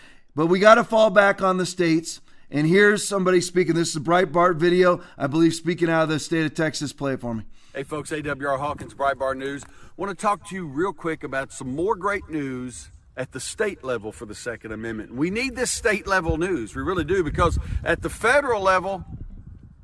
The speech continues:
Speaker 2: we just see a Democrat push, a relentless push for more gun control and more gun control and more gun control. But the states are approaching it in quite a different fashion.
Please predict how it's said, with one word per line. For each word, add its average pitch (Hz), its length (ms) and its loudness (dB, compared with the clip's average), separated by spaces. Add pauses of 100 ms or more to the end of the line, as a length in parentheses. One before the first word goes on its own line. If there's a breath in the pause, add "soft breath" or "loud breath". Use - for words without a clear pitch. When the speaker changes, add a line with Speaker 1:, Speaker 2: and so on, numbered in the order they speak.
Speaker 2:
we 160 100 2
just 170 220 -2
see 190 120 0
a 170 60 2
Democrat 180 640 0
push, 180 320 -2
a 147 40 0
relentless 156 720 -2
push 107 340 -10
for 113 200 -8
more 143 340 -2
gun 120 260 -6
control 98 440 -10
and 95 120 -12
more 151 240 -2
gun 113 260 -8
control 104 420 -10
and 95 100 -10
more 156 260 -4
gun 117 240 -8
control. 120 300 -10
But 113 120 -14 (280 loud breath)
the 135 60 -14
states 285 480 -2
are 190 60 -2
approaching 165 500 -6
it 147 120 -4
in 131 200 -10
quite 170 260 -8
a 143 60 -8
different 135 360 -8
fashion. 170 480 -8